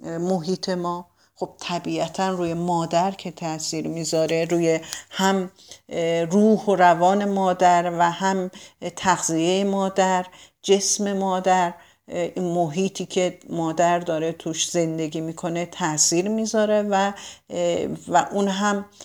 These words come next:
به صورت مستقیم انتقال می‌ده به جنین. بنابراین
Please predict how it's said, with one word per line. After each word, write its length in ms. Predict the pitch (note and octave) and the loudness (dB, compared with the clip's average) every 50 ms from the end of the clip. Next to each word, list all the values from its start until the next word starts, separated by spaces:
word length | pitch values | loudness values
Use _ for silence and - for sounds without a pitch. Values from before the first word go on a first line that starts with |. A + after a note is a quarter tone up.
| - _ _ _ - - | -20 _ _ _ -18 -8
به 80 | - E3+ | -8 -8
صورت 400 | E3+ - - E3+ F3 F#3 - G#3+ | -6 -4 -2 -2 -2 -2 -2 -2
مستقیم 760 | G#3 G#3 G3+ G#3 G3 - - - - G3+ F#3+ G3 G3+ G3 - | -2 0 -2 -2 -2 -4 -4 -2 0 -2 0 0 -2 -4 -4
انتقال 520 | - E3+ D#3+ D3+ D3 E3 - - E3+ F3+ F#3 | -4 -4 -6 -4 -6 -8 -6 -4 -4 -4 -2
می‌ده 280 | F#3 F#3 F#3 - F3+ | -4 -6 -4 -4 -4
به 140 | F3+ F#3 E3+ | -2 -2 -4
جنین. 580 | E3+ - - D#3+ C#3+ D3 D3+ D3 C#3+ C#3+ D3+ - _ _ _ _ _ - _ _ - | -4 -4 -2 -2 0 -2 -2 -4 -6 -8 -10 -14 _ _ _ _ _ -20 _ _ -8
بنابراین 800 | - F3 F3 E3+ E3+ F3+ F3 E3+ F3+ E3+ E3+ F3+ G3+ G3+ F3+ | -8 -6 -4 0 2 2 4 6 6 6 6 6 4 4 2